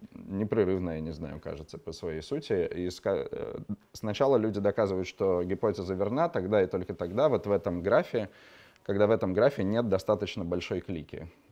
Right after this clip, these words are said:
Граф там получается, я не знаю, на тысячи, на десяти тысяч, тысячах вершин. Как это проверять на компьютере, непонятно. Но эту задачу свели к сату, э,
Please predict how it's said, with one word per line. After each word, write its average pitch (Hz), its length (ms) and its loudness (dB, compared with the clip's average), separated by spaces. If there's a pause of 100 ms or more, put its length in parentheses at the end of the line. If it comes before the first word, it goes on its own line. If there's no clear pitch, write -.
(220)
Граф 110 280 0
там 101 180 -4
получается, 92 640 -4
я 87 120 -4
не 87 120 -6
знаю, 82 220 -8
на 82 140 -10
тысячи, 117 320 -6
на 85 140 -6
десяти 80 280 -6
тысяч, 104 260 -8 (320)
тысячах 90 420 -8
вершин. 85 460 -6 (380)
Как 113 200 0
это - 140 -2
проверять 101 420 2
на 101 100 -6
компьютере, 104 460 -2
непонятно. 101 600 -2
Но 92 180 -2
эту 107 140 -4
задачу 101 400 0
свели 90 320 -6
к - 80 -20
сату, 92 460 -2 (500)
э, - 1000 -6